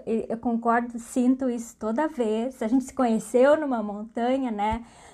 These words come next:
Lá no Rio de Janeiro, no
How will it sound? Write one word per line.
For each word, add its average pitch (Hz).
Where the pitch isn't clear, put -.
Lá 220
no 226
Rio 220
de 196
Janeiro, 262
no 226